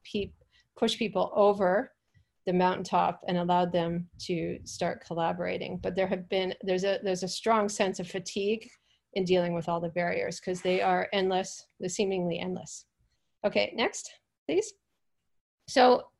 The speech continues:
we started up and we, and this is the next step. We got, um, all the way up to fifty-five sites. Uh, so it was a very gradual process,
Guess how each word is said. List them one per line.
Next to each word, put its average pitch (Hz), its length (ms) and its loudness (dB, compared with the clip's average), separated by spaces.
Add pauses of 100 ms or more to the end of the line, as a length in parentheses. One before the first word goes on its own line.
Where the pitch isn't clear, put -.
(540)
we 269 100 4
started 320 440 8
up 269 240 8
and 233 140 4
we, 214 100 2
and 220 280 2
this 269 180 2
is 247 160 0
the 226 80 2
next 226 260 2
step. 240 380 6
We 190 80 0
got, 214 260 6
um, 190 400 4
all 214 120 6
the 220 60 6
way 214 120 8
up 202 100 4
to 202 100 0
fifty-five 185 560 0
sites. 180 380 -4
Uh, 170 340 -2 (540)
so 202 340 4
it 214 220 4
was 208 160 2
a 240 40 0
very 233 260 4
gradual 214 520 4
process, 240 760 2